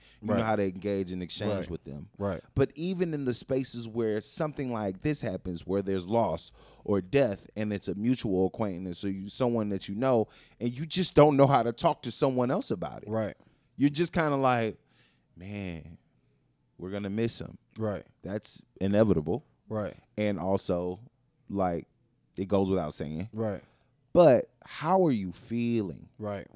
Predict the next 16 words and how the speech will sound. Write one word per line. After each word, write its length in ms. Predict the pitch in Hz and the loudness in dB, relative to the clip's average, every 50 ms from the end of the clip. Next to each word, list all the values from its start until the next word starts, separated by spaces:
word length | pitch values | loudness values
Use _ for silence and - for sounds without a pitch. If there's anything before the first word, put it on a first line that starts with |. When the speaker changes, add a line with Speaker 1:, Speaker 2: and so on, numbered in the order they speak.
| - _ _ _ _ _ _ _ _ _ _ _ | -20 _ _ _ _ _ _ _ _ _ _ _
Speaker 1:
Like, 160 | 104 104 - | -10 -10 -10
how 360 | - - - 139 151 156 156 143 | -12 -14 -10 -6 -4 0 2 2
are 40 | 127 | 2
you 280 | 110 98 92 87 - - _ - | 2 0 -4 -6 -10 -16 _ -8
Speaker 2:
Yeah, 180 | 110 110 101 | -4 -4 -4
'cause, 80 | 90 - | -4 -2
Speaker 1:
feeling 340 | - 151 147 135 113 98 95 | 0 0 2 2 0 -2 0
Speaker 2:
'cause 240 | 87 - 120 110 - | 0 0 0 2 2
Speaker 1:
about 60 | 165 175 | 0 0
Speaker 2:
he 140 | 175 160 139 | 2 2 2
Speaker 1:
it? 40 | 139 | 2
Speaker 2:
is 120 | 127 113 | 2 2
at 220 | 120 123 123 - - | 0 -2 -2 -2 -2
peace, 460 | - - 120 113 113 - - - - _ _ _ _ - - - _ _ | -2 -2 0 -2 -2 -6 -10 -12 -16 _ _ _ _ -18 -18 -18 _ _
you 180 | - 107 117 113 | -8 -6 -4 -4
know, 380 | 110 104 98 98 98 95 - | -4 -4 -4 -4 -4 -6 -8